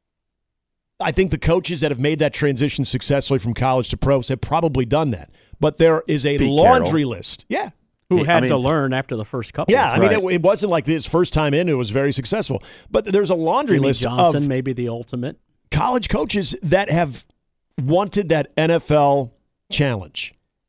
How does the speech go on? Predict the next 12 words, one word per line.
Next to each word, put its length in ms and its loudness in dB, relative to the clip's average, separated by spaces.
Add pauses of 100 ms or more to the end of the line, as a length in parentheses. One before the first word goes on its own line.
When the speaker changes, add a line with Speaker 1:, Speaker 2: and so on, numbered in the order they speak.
(180)
Speaker 1:
and 100 0
have 120 -4
come 220 0
back 240 0
to 80 -6
college 340 -2
because 400 -2
they 100 -2
realized 680 -2 (800)
it 80 -2
didn't 220 0
work. 280 -10